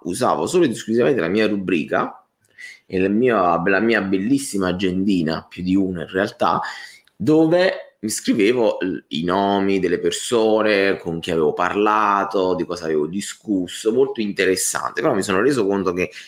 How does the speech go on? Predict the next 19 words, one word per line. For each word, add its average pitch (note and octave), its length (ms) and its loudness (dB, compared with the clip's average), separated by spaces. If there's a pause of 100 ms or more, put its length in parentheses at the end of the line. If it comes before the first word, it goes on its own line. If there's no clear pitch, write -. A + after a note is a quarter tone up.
(120)
nel A2+ 360 0
tempo, G2 600 0
col F#2+ 180 0
network G2+ 520 -2
sempre G2+ 380 -2
più A#2 240 -2
grande, G#2 640 2
ormai F#2 400 0
faccio G#2 320 -4
proprio A#2 240 2
fatica A#2+ 960 -2
a E2+ 100 -2
starci - 500 -2
dietro, D#2+ 540 -2 (500)
e B2 520 0
un F#2 100 -16
nostro A#2 320 -4
amico G2+ 320 -4
comune, G#2+ 600 -6